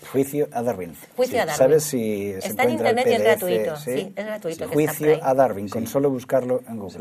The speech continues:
Speaker 3: Sí.
Speaker 2: Sí.
Speaker 3: Proceso a Darwin también, algunos. Es que es Trial to, esa es del
Speaker 2: Sí, pero
Speaker 3: inglés, ¿no?
Speaker 2: sale, si hablas
Speaker 3: Darwin,
Speaker 2: de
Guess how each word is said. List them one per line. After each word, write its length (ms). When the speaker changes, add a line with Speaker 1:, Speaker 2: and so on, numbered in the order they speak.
Speaker 3:
Sí. 40
Speaker 2:
Sí. 260
Speaker 3:
Proceso 380
a 40
Darwin 340
también, 260
algunos. 300
Es 160
que 80
es 120
Trial 320
to, 320
esa 160
es 80
del 140
Speaker 2:
Sí, 100
pero 60
Speaker 3:
inglés, 200
¿no? 60
Speaker 2:
sale, 280
si 160
hablas 220
Speaker 3:
Darwin, 200
Speaker 2:
de 60